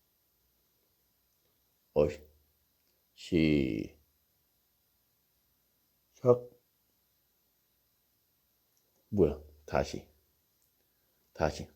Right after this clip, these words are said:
빨랐어. 초가 빨랐어.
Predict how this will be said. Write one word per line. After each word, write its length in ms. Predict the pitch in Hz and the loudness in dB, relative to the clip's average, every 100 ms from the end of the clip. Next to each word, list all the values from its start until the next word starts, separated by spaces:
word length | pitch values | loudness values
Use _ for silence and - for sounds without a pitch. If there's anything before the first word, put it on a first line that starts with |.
| - | 6
빨랐어. 440 | 92 101 - - - _ _ - _ _ _ _ _ _ - | 10 10 6 -4 -18 _ _ -20 _ _ _ _ _ _ -14
초가 300 | - 107 104 | 4 10 12
빨랐어. 400 | 90 87 85 - | 12 8 6 -6